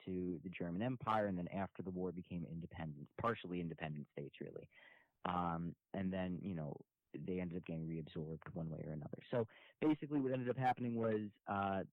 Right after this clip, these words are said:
the Soviets came out, you know, victorious, and there was the Civil War in nineteen twenty-one to nineteen twenty-two. Between,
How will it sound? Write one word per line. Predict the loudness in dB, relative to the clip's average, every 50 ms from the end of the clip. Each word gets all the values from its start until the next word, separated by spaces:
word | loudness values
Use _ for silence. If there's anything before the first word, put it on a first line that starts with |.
| -10 -8 -6
the | -6 0 4
Soviets | 6 6 6 6 4 4 2 2 0 _ -14 -6 0
came | 4 6 8 10
out, | 12 12 12 12 12 10 _ 4
you | 4 4
know, | 6 6
victorious, | 4 2 2 10 12 12 12 12 12 12 12 10
and | 6 4 6
there | 6
was | 6 4 4 0
the | -6 -2 2 2
Civil | 2 4 4 2
War | 4 8 12 12 12 12 12
in | 12
nineteen | 10 8 6 4 2 2 2 2
twenty-one | 2 2 0 0 2 4 6 6 6 6 4 4
to | 2 2
nineteen | 2 2 2 0 -2 -2
twenty-two. | -2 -2 -2 0 -2 -2 2 6 8 10 10 10 8 4 _ _ _ _ _ _ -4
Between, | -4 -2 0 2 4 4 6 6 6 4 2